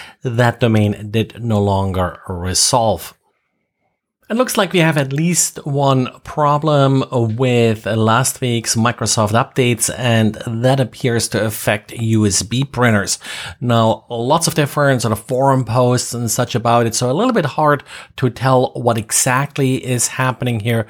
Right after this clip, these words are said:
but apparently one problem is if you reboot the system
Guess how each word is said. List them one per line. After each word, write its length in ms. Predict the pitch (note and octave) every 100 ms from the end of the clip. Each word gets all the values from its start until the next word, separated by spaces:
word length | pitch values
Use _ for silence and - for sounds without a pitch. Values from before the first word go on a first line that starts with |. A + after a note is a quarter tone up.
| - - -
but 360 | C3 B2+ B2 A#2+
apparently 600 | A#2 A#2+ F3+ F3+ D#3 C3+ -
one 480 | C3 C3+ D3+ G3
problem 480 | F3 D#3+ D3 C#3+ B2+ A2
is 480 | B2 A#2+ A#2 - - -
if 460 | A#2+ A2+ G#2+ - -
you 540 | A#2 A2+ A2+ G#2+ -
reboot 800 | A2+ G#2 G#2 C3 D#3+ D3+ D3 -
the 100 | -
system 500 | - F3+ - - G#2+